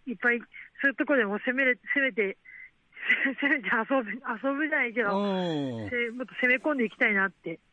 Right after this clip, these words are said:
Speaker 1: 違う角度からも。
Speaker 2: うん。ど-、どうなんですか？やっぱり、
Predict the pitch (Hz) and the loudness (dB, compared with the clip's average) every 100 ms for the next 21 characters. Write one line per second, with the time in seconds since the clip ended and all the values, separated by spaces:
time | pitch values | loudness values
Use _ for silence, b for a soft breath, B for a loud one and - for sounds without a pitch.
0 | _ _ _ - 247 220 214 233 190 180 | _ _ _ -4 0 2 2 0 0 0
1 | 185 180 165 151 113 110 B - 214 240 | 0 -2 -6 -12 -12 -14 B -6 0 2
2 | 208 277 349 262 - 175 170 185 165 | 2 2 2 2 2 0 2 0 -2